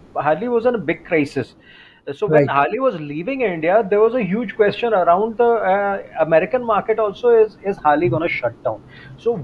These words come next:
Speaker 1: what I feel, this comeback of Harley and the, the Indian penetration of, uh, uh, penetration of Harley into Indian market might save Harley as a company also.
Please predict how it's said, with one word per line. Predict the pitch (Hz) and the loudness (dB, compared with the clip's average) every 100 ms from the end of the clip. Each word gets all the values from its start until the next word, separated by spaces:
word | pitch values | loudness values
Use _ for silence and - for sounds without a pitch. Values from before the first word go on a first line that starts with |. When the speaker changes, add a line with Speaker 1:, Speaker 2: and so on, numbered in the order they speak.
| - | -6
Speaker 1:
what | 160 214 214 - | 0 0 0 -6
I | 226 240 - | -4 -6 -6
feel, | 262 247 135 | -8 -6 -2
this | 254 285 - | 0 0 -2
comeback | 220 202 220 226 | -4 -2 -2 -2
of | 226 | -4
Harley | 180 170 202 220 | 0 0 2 0
and | 202 185 165 | 0 -2 2
the, | 208 180 151 | 2 2 -2
the | 175 | -4
Indian | 165 175 262 | -2 -2 0
penetration | - 156 160 196 185 - 269 | 2 2 2 0 0 0 -2
of, | 196 - | -4 -6
uh, | |
uh, | 165 175 165 165 160 - - - 180 170 165 | 0 4 6 8 6 2 -10 -6 -2 0 0
penetration | 160 175 180 214 226 262 | 2 0 4 2 2 -4
of | |
Harley | 185 165 196 226 | 2 2 2 -2
into | 190 247 208 | -2 -6 -6
Indian | 175 247 247 | 0 0 2
market | 190 - 156 - | 2 0 -4 -4
might | 190 214 | -6 -4
save | - 208 190 | 2 2 2
Harley | 139 139 180 | 0 -2 -2
as | 165 | -4
a | |
company | - 117 - 147 | -4 -4 -4 -4
also. | 110 101 - | -4 -6 -14